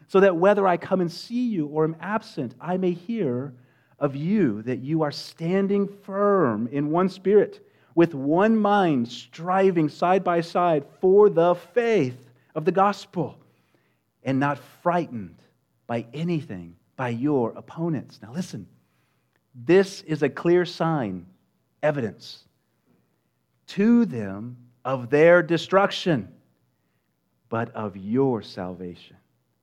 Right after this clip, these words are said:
and that from God. That's what he's saying. That's exactly what he's saying in Second Thessalonians.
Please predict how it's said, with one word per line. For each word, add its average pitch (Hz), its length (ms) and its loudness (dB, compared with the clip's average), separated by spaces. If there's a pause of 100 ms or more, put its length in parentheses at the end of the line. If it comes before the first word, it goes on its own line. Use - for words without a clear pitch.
(160)
and 98 140 -6
that 92 240 -10
from 80 140 -20
God. - 200 -20 (1300)
That's 110 240 -10
what 123 100 -8
he's 113 160 -12
saying. 107 400 -18 (220)
That's 127 200 -6
exactly 143 340 0
what 160 100 -2
he's 151 100 -4
saying 123 320 -4
in 101 80 -6
Second 123 340 -4
Thessalonians. 123 540 -4